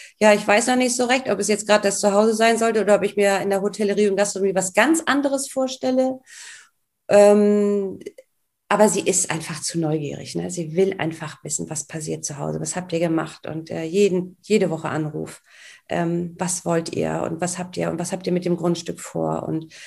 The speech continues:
was ist Neues passiert?“ Also da ist sie mir noch ein bisschen zu neugierig, anstatt zu sagen, „Nee, ich will's nicht“ oder wie auch immer.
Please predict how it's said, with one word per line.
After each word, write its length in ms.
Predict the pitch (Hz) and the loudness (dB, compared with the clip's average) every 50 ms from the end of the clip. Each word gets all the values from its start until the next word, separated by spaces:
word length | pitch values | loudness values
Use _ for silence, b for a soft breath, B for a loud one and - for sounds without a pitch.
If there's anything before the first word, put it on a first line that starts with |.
| B B B | B B B
was 160 | - 175 180 | -6 -4 -4
ist 120 | 180 175 175 | -4 -4 -2
Neues 320 | 170 160 160 165 160 165 | 0 2 2 2 0 -2
passiert?“ 600 | - - 156 147 143 151 156 156 151 151 151 - | -6 -10 -10 -8 -6 -6 -6 -6 -6 -8 -10 -10
Also 480 | - 170 160 151 156 165 165 165 160 160 B B B B B B B _ | -6 -6 -4 -4 -2 -4 -4 -4 -6 -10 B B B B B B B _
da 160 | - 233 226 | -2 -2 -2
ist 240 | 240 - 233 226 233 | 0 0 -2 -2 0
sie 80 | 247 | 0
mir 140 | 240 233 233 | 2 2 2
noch 160 | 220 226 226 | 2 2 0
ein 100 | 214 220 | 0 0
bisschen 300 | 220 233 220 226 233 214 | 0 -2 -2 0 0 0
zu 160 | 208 214 214 208 | 0 0 2 2
neugierig, 760 | 202 202 202 185 170 170 156 156 165 160 160 - - - _ _ _ _ _ _ _ _ _ _ _ _ _ _ | 4 4 2 2 2 0 0 0 -2 -4 -6 -14 -20 -20 _ _ _ _ _ _ _ _ _ _ _ _ _ _
anstatt 340 | - 170 160 - 185 180 180 | -10 -10 -6 -2 -2 -2 -2
zu 120 | - - 170 | -4 -6 -4
sagen, 500 | 165 175 170 170 170 165 165 170 170 175 | -2 0 0 0 0 0 0 -2 -2 0
„Nee, 140 | 180 180 202 | 2 2 2
ich 180 | 180 - - - | 2 -2 -2 0
will's 280 | 180 175 170 170 - | 0 0 0 0 -2
nicht“ 280 | - 160 156 156 - - | -4 -4 -4 -4 -6 -8
oder 220 | - 156 160 156 | -4 -2 -2 -2
wie 140 | 160 151 151 | -2 -4 -6
auch 120 | 78 - - | -6 -6 -8
immer. 320 | - - 147 143 151 156 | -8 -6 -6 -6 -8 -10